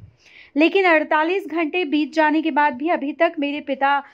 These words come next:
हत्यारे की गिरफ्तारी नहीं हुई है। उल्टा मेरे द्वारा सूचना जब थाना अध्यक्ष को दिया तो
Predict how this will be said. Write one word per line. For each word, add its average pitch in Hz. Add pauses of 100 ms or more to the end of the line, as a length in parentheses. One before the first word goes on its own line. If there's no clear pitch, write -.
(500)
हत्यारे 285
की 311
गिरफ्तारी 269
नहीं 247
हुई 233
है। 247 (640)
उल्टा 320
मेरे 349
द्वारा 349
सूचना 302
जब 302
थाना 285
अध्यक्ष 285
को 294
दिया 269
तो 311